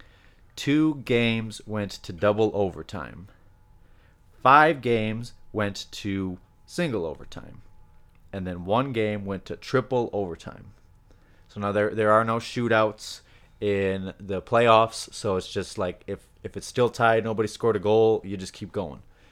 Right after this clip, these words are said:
One overtime, two overtime, three overtime. So what, what of these do you think did not happen? Two games going into double overtime,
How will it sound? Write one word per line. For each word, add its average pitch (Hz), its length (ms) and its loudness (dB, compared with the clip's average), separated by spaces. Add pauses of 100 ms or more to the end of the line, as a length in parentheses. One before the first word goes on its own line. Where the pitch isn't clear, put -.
(180)
One 110 180 2
overtime, 92 500 -4
two 107 180 -4
overtime, - 380 -12
three 107 200 -4
overtime. 90 360 -6
So 95 380 -2 (1000)
what, 110 260 0
what 113 480 -4 (180)
of 101 160 -4
these 107 380 -2
do 101 160 -8
you 98 80 -4
think 104 580 -6
did 104 160 -2
not 95 220 -2
happen? 87 380 -8 (2250)
Two 127 240 -2
games 117 520 -2 (180)
going 104 240 0
into 92 220 -8
double 123 340 2
overtime, 113 640 0